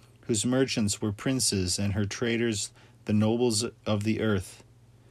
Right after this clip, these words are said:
The Lord of hosts hath designed it, to pull down the pride of all thy gl-, of all glory,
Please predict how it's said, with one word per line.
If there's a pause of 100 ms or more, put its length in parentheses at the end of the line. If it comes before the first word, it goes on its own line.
(300)
The
Lord
of
hosts (320)
hath
designed
it, (600)
to
pull
down
the
pride
of
all
thy
gl-,
of
all
glory,